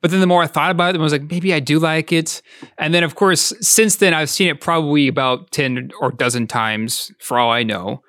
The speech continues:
Um, and the more I watched, the more I liked it. So, yeah, I do remember my first reaction being kind of polarizing, like, "What in the world did I just see?" And then me kind of just slowly falling in love with it as time went on.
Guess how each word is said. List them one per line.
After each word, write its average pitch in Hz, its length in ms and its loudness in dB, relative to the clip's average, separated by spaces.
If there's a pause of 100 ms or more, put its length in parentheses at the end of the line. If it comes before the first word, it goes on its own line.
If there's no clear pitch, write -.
(360)
Um, 131 400 0
and 151 120 0
the 156 60 2
more 175 180 4
I 170 60 2
watched, 151 380 0
the 143 80 0
more 139 200 2
I 127 40 0
liked 135 320 -2
it. 143 120 -2
So, 143 240 2
yeah, 151 200 2
I 120 100 0
do 151 140 0
remember 175 340 0
my 143 160 -2
first 165 380 0
reaction 135 420 -2
being 123 160 0
kind 123 160 -4
of - 100 -12
polarizing, 117 720 0
like, 113 240 -4
"What 151 220 0
in 151 60 -6
the 127 100 2
world 123 300 2
did 131 100 -2
I 120 60 -2
just 113 200 -4
see?" 107 380 -2 (300)
And 151 120 -2
then 151 120 2
me 151 100 2
kind 147 160 -2
of 131 80 -2
just 131 140 0
slowly 147 220 4
falling 139 260 0
in 117 40 -2
love 127 140 0
with 123 160 0
it 117 140 -2
as 110 180 -4
time 120 220 -6
went 107 140 -4
on. - 300 -4